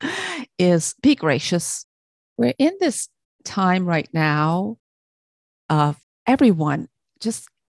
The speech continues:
just about everyone that I know is dealing with something, whether it's elder care issues, whether it's children, whether it's working from home,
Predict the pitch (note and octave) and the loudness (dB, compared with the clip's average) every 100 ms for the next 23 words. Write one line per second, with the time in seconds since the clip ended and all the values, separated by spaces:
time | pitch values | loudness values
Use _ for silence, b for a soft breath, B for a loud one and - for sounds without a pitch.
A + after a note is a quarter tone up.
0 | - D#4+ - B3+ - G3+ F3+ E3 D3+ D3 | -12 -6 -2 -2 0 -2 0 -2 -2 -4
1 | D3 D3+ D#3 D#3 D#3 - _ _ _ E3+ | -4 -4 -4 -4 -6 -12 _ _ _ -6
2 | - - F#3+ F#3 D#3+ D#3 - E3+ C#3+ - | -4 2 4 4 0 -4 -4 -2 -2 0
3 | D3 C3 - _ _ - D#3 D3+ D3 C#3+ | -2 -2 -8 _ _ -4 -2 0 -2 -2
4 | - - _ - E3+ D#3+ D#3+ - D3+ - | -6 -14 _ 2 2 2 -2 -4 -4 -4
5 | - D#3 - D3+ - D3 D3 D#3 C#3 - | -2 -2 -2 -4 -4 -6 -6 -6 -8 -8
6 | - _ _ _ - - E3+ D#3+ - D#3+ | -12 _ _ _ -14 -2 0 0 0 -2
7 | D3+ D#3 D3+ D3+ D3+ D3+ - - - _ | -2 0 -2 -2 -4 -6 -6 -12 -14 _
8 | _ _ _ _ - F3+ F3 F#3 E3+ F3+ | _ _ _ _ -4 -2 -2 -2 -2 -2
9 | E3+ - F3+ E3 D#3 C#3 - | -2 -2 0 0 0 -4 -10